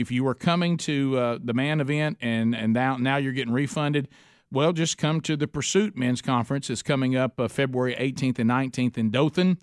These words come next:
Uh, it'll be going on at the Dothan Civic Center. Jonathan Evans will be speaking, Charles Billingsley, so you'll still get to see him. He'll be leading worship. Andy Blanks from our team will also be speaking.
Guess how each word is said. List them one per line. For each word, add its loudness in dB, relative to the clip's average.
Uh, -2
it'll 0
be 0
going 0
on 2
at -2
the -6
Dothan 0
Civic -2
Center. 0
Jonathan 0
Evans 2
will 0
be 0
speaking, -2
Charles 2
Billingsley, 0
so -6
you'll 0
still -4
get -4
to -6
see 2
him. 2
He'll 2
be 2
leading 2
worship. -2
Andy 0
Blanks 0
from -2
our 2
team 0
will 0
also 0
be 2
speaking. 0